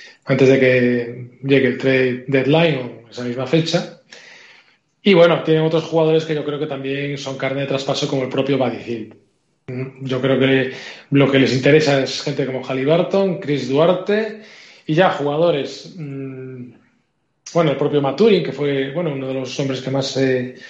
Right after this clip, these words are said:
se, se, de los que más se habló en este propio draft. Y bueno, jugadores del estilo Miles Turner como T J McConnell y demás. Bueno, no me quiero olvidar de Jalen Smith, que es un perfil muy interesante y que también es joven y que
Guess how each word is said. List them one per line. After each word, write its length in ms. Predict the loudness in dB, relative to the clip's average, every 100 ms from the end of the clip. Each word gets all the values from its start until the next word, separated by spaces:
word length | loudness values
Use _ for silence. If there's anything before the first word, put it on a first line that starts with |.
| -20 -20 _ _
se, 880 | -6 2 4 6 4 2 -2 -8 -12 -10
se, 280 | -4 -2
de 60 | 0
los 140 | 2
que 80 | 2
más 120 | 2
se 100 | 4
habló 440 | 6 6 6 4 -2 -14 -10
en 140 | -4 -4
este 340 | 0 0 2
propio 600 | 0 0 0 0 0 0
draft. 400 | 4 4 2 -4 -18 -20 -20 -20 -20 _ 2
Y 280 | 4 4
bueno, 240 | 4 2 -2
jugadores 640 | -2 0 2 2 0 -6
del 100 | -6
estilo 260 | -2 0 0
Miles 280 | -2 -4 -2
Turner 260 | 0 -2
como 180 | -6 -12
T 120 | -8
J 160 | -6 -6
McConnell 960 | -8 0 2 4 2 -2 -6 -8 -12 -12
y 120 | -6
demás. 580 | -4 -2 -4 -8 -16 -4
Bueno, 160 | 0 2
no 60 |
me 60 | 2
quiero 140 | 2
olvidar 200 | 4 4
de 80 | 2
Jalen 300 | 2 0 0
Smith, 220 | -4 -6
que 80 | -6
es 140 | -8 -10
un 200 | -14 _
perfil 260 | -12 -6 -4
muy 120 | -4
interesante 500 | -4 -2 0 0 0
y 40 |
que 100 | -2
también 260 | -6 -4 -4
es 100 | -2
joven 420 | 2 4 4 0
y 40 | -4
que 380 | -8 -8 -14